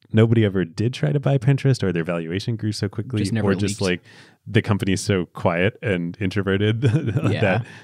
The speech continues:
Speaker 1: the stories never got told. But this is a, a rarity in that there aren't stories like this out there.
Speaker 2: It's kind of interesting to think about. Could anyone buy them? Maybe Facebook.
Speaker 1: Yeah, I mean, uh, their valuation is, you know, they're a sixteen billion dollar market cap company. Of course somebody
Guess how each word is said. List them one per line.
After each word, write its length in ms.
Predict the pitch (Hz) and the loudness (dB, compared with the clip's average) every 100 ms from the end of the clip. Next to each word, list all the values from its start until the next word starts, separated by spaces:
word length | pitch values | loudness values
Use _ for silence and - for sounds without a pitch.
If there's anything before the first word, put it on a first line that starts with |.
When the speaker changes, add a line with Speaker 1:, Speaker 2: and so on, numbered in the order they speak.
| - _ | -20 _
Speaker 1:
the 120 | 98 | -2
stories 340 | 92 107 92 92 | 0 2 2 2
never 200 | 92 90 | -2 -4
got 160 | 90 | -4
told. 340 | - 95 113 - | -2 -2 -2 -4
But 260 | 95 82 | -4 2
this 180 | 131 151 | 2 4
is 160 | 175 127 | 2 0
a, 340 | 113 110 104 - | -2 -4 -4 0
a 120 | 107 | 0
rarity 600 | 98 147 139 90 78 80 _ | 0 0 0 0 -6 -14 _
in 200 | 107 90 | -4 -2
that 220 | 85 82 | -2 -4
there 140 | - 87 | -4 -4
aren't 180 | 82 80 | -4 -8
stories 380 | - 82 76 156 | -8 -8 -10 -10
like 180 | 156 | -12
this 220 | - 104 120 | -10 -10 -8
out 140 | 104 | -10
there. 280 | 110 110 104 _ | -8 -8 -10 _
Speaker 2:
It's 60 | _ | _
kind 140 | 226 | 0
of 20 | 156 | 0
interesting 280 | 117 - | 0 -2
to 60 | 101 | -2
think 120 | 117 | -2
about. 140 | 101 113 | -4 -4
Could 100 | 113 | -2
anyone 280 | 107 92 90 | -2 -2 -6
buy 300 | 90 90 95 | -6 -6 -6
them? 420 | 85 85 104 113 _ _ | -8 -8 -8 -10 _ _
Maybe 300 | 101 104 104 | -6 -4 -6
Facebook. 640 | - 95 95 - 110 - - _ _ _ _ _ _ _ | -8 -10 -10 -10 -10 -10 -20 _ _ _ _ _ _ _
Speaker 1:
Yeah, 260 | 123 127 113 | -4 -2 -2
I 60 | |
mean, 240 | 123 107 95 _ _ - - - | -2 -2 -4 _ _ -20 -20 -16
uh, 60 | 98 202 | -14 -10
their 180 | 214 | -8
valuation 640 | 180 170 214 170 190 202 170 | -6 -6 -6 -6 -6 -4 -2
is, 280 | 123 110 - | -2 -4 -4
you 60 | |
know, 100 | 135 120 | -2 0
they're 100 | 113 | 0
a 40 | |
sixteen 440 | - 107 - 113 | -2 -6 -2 -2
billion 220 | 95 95 92 | 0 -2 -2
dollar 200 | 90 87 | -4 -4
market 280 | 85 95 | -6 -8
cap 180 | 92 87 | -8 -8
company. 220 | - 92 113 | -6 -6 -8
Of 100 | 117 | -4
course 220 | 139 160 | -4 -4
somebody 440 | 95 76 76 78 | -6 -10 -10 -12